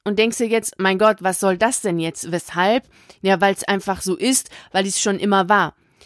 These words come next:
Und das sind keine Gründe. Weshalb du Lehrer geworden bist, sollte nicht jetzt beantwortet werden mit, „Na ja, so ist es halt. Was soll ich denn sonst tun?“ Das ist nämlich eine Gegenfrage. Das ist keine Antwort. Und sei dir auch immer bei den Antworten, die du dir selbst gibst,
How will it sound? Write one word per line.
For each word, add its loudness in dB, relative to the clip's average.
Und -2
das 2
sind 0
keine 0
Gründe. -4
Weshalb 2
du 2
Lehrer 2
geworden 2
bist, -2
sollte -2
nicht 0
jetzt -4
beantwortet 0
werden 0
mit, -2
„Na 0
ja, 4
so -2
ist -2
es -6
halt. -4
Was -4
soll 6
ich 2
denn 0
sonst 2
tun?“ -10
Das -4
ist -2
nämlich 2
eine 0
Gegenfrage. -2
Das -6
ist -8
keine 0
Antwort. -4
Und -2
sei 4
dir 0
auch -4
immer 0
bei 0
den -6
Antworten, 0
die -4
du -6
dir -4
selbst 0
gibst, -4